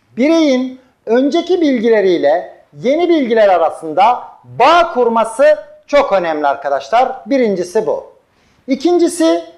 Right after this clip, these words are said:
sadece gözlenebilir, ölçülebilir davranışlar değil, bütün davranışlar incelenmelidir diyor. Üç, davranışçıların dediği gibi organizma her tü-, uyarı-, her türlü uyarıcıya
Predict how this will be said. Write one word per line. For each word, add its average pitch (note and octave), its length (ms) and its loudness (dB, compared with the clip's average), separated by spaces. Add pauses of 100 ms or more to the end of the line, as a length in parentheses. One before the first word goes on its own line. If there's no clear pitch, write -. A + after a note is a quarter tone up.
(200)
sadece D4+ 640 0
gözlenebilir, C4+ 800 0
ölçülebilir A3+ 760 0
davranışlar F#3 760 0
değil, D4 440 -2 (240)
bütün D4+ 580 -2
davranışlar G3+ 840 0
incelenmelidir D3+ 1000 -2
diyor. E3 340 0 (640)
Üç, - 540 -2 (460)
davranışçıların D4+ 1040 0
dediği C#4+ 460 2
gibi F3 460 -2 (340)
organizma B3+ 960 2 (220)
her E4+ 400 2
tü-, A#3 180 -8 (100)
uyarı-, F#3+ 480 2
her C#4+ 320 2
türlü G#3+ 260 -2
uyarıcıya F3 880 2